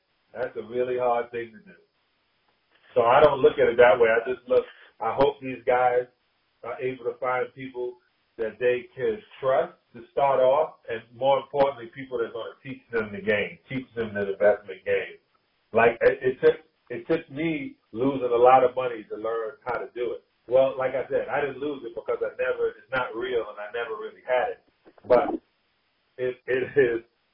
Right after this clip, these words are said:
it, it, it take, it took me a while to realize, um, it's not just about saving.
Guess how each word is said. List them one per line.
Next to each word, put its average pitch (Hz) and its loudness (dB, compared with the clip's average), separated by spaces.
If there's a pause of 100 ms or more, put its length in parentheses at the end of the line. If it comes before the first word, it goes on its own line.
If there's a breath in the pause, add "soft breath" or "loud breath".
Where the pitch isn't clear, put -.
(100)
it, 131 0
it, 123 -6 (120)
it 117 -6
take, 147 4
it - -14
took 147 -8
me 139 -4
a 131 0
while 120 4
to 120 -4
realize, 110 2 (540)
um, 107 -6
it's 110 -10
not 127 0
just 120 -6
about 104 -2
saving. 117 -2